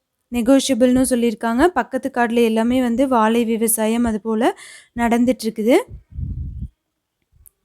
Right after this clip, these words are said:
ஒரு பிளாட்டோட அளவு வந்து ஒரு ஏக்கர் எழுபத்தி ரெண்டு சென்ட். இதோட மொத்த விலையும் வந்து பத்து லட்சம்.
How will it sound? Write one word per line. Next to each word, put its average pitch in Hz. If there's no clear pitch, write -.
ஒரு 254
பிளாட்டோட 240
அளவு 240
வந்து 233
ஒரு 240
ஏக்கர் 240
எழுபத்தி 226
ரெண்டு 214
சென்ட். 254
இதோட 220
மொத்த 220
விலையும் 240
வந்து 247
பத்து -
லட்சம். 269